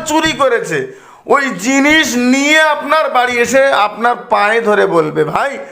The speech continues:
আমি এই জিনিসটা আপনার চুরি করেছিলাম, আপনি আমাকে ক্ষমা করে দেন, আপনার মালটা আপনি ফেরত নিয়ে নেন।" আল্লাহর কালামের এতটা পাওয়ার, এতটা মানে ক্ষমতা, এতটা শক্তি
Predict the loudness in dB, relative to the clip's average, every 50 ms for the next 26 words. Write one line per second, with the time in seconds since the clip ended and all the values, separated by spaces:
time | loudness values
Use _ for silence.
0 | -20 -20 -20 -18 -10 -4 -2 -2 -2 0 0 0 -2 -2 -2 -6 -4 -4 -4 -2
1 | 0 0 0 0 0 -2 -4 -4 -4 -6 -4 -4 -2 0 0 2 2 2 0 0
2 | 0 0 0 0 0 -2 -2 -2 -2 -2 -2 -2 -4 -4 -6 -6 -2 -2 0 0
3 | 0 -2 -2 -2 -4 -4 -4 -6 -8 -8 -10 -14 -20 -20 -14 -8 -6 -6 -4 0
4 | 0 0 0 -2 -2 0 0 0 0 0 0 0 0 -2 -4 -6 -8 -6 -2 0
5 | 2 2 2 0 -2 -4 -8 -8 -8 -8 -8 -8 -10 -12 -14 -20 _ -20 -20 -20
6 | -12 -6 -2 -2 0 0 0 0 2 2 2 0 -2 -2 -2 -2 0 2 0 0
7 | 0 2 2 2 2 0 -2 -4 -6 -10 -16 -14 -8 -4 -2 -2 -2 -2 -2 0
8 | 0 0 0 0 0 0 0 0 2 0 0 0 0 -2 -2 -2 -2 -2 0 0
9 | 0 2 2 0 0 0 -2 -2 0 0 0 -2 -4 -2 0 0 0 2 0 0
10 | 0 0 0 0 0 -2 -2 -2 0 0 0 0 0 0 0 0 0 0 -2 -2
11 | -10 -12 -14